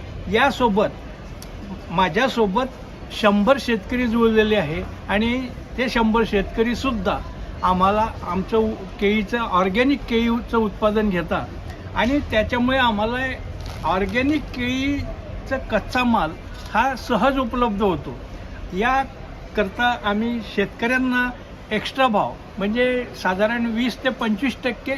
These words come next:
एक्स्ट्रा भाव देतो की ज्याच्यामुळे ते आम्हाला केळीचं, अ, ऑर्गॅनिक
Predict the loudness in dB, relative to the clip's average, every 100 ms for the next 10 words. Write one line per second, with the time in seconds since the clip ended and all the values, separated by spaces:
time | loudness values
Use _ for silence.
0 | -4 -6 -6 0 2 4 2 0 -2 -4
1 | -6 -10 -16 -12 -6 -2 0 0 0 2
2 | 0 0 -2 -2 -6 -14 -16 -6 -2 0
3 | 2 2 -2 -4 0 0 0 0 0 -2
4 | -6 -8 -4 -4 2 2 2 2 0